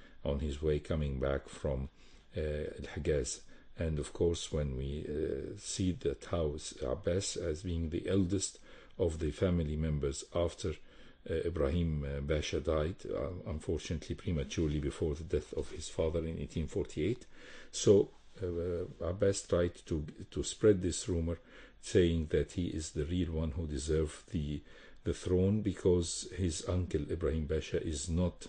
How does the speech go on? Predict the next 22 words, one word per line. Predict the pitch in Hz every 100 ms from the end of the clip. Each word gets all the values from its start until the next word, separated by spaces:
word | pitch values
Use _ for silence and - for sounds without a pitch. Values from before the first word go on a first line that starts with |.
| -
really | - 80 78 71 78 - - - -
the | -
paternal | 80 85 98 87 76 73
uncle | 76 73 78 76
of | 76 -
his, | 69 - -
but | 69 101
this | 73
is | 64 -
not | 64 -
true. | - 87 - - - - - - - -
So, | - - 131 127 -
uh, | 101 95 95 95 92
Professor | - 165 160 143 107
Afifi | 127 127 101
has | 92 -
taken | - 113 - 104 107
a | 90
glimpse | 87 95 80 - - - -
of | 71
history. | 69 - - - - - - - -
Uh, | 98